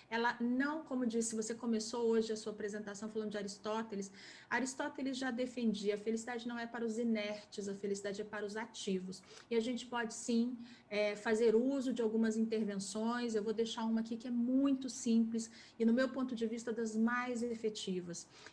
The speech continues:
que é um chamado diário de gratidão. Você tem um bloquinho, um caderninho na sua mesa de cabeceira, pertinho da sua cama, onde toda noite, antes de dormir, você escreve três, apenas três, nem mais nem menos,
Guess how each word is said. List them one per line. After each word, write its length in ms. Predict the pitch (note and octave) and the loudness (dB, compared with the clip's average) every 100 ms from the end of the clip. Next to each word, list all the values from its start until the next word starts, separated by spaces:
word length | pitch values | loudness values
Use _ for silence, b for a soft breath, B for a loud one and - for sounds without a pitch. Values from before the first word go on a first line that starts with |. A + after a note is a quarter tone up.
| - | -12
que 280 | - G3+ G3 | 0 4 6
é 380 | G3+ G3+ G#3 - | 6 2 0 2
um 440 | G#3 G#3 G#3 G#3 | 2 0 -2 -4
chamado 360 | G3 A3 A#3+ A3+ | -2 0 2 2
diário 280 | A#3+ B3 | 0 0
de 100 | A3+ | 0
gratidão. 380 | A3+ A3+ A3 G#3 F3 E3+ F3 B | 2 2 0 -4 -4 -6 -12 B
Você 140 | - C#4 | -12 -6
tem 120 | E4+ | -4
um 160 | E4+ | 0
bloquinho, 520 | C#4 A#3+ A#3 - C4+ C4 | 0 0 -2 0 2 2
um 60 | |
caderninho 840 | C4 A3 A3+ A3 A3+ B3 B3 A#3+ G#3+ | 0 -2 -2 2 2 2 0 -4 -2
na 240 | G#3+ A3 | 0 0
sua 200 | G#3+ - | -2 0
mesa 280 | A3 A#3 A#3 | 2 2 0
de 140 | A3+ | -4
cabeceira, 540 | - G3 - G#3+ A3+ G#3+ | -6 -8 -2 4 4 2
pertinho 420 | G#3 G3+ - A#3 | -8 -6 -2 0
da 80 | A3 | -2
sua 180 | - G3 | -6 -12
cama, 480 | - A3 A#3 A#3 A#3 B B B B - | -4 0 2 0 -4 B B B B -2
onde 240 | D#4 - | -2 -2
toda 340 | - F4+ F4+ | 0 0 2
noite, 480 | D4 B3+ C4+ C#4+ C4+ | 2 4 4 0 -2
antes 160 | C4 B3 | -2 0
de 80 | A#3 | -2
dormir, 540 | A#3 A3 A3 B3+ C4 | 0 4 4 4 2
você 320 | A#3 A#3 - | 0 -2 -2
escreve 600 | B3 - - A#3 A#3+ A#3 A#3 - | -4 -4 -2 0 0 -2 -6 -2
três, 640 | C#4 C4+ D4 F4 - - - | 2 2 2 -2 -4 -4 -4
apenas 480 | A#3 F#4+ F#4+ F4 | -2 -2 -4 -6
três, 400 | - A#3 A#3+ B3 | -4 2 2 2
nem 180 | A#3+ A#3 | 0 2
mais 320 | A#3 B3+ C#4 C4 | 2 2 0 0
nem 120 | B3 | 2
menos, 440 | A3 G3+ G3+ - | 2 0 -6 -10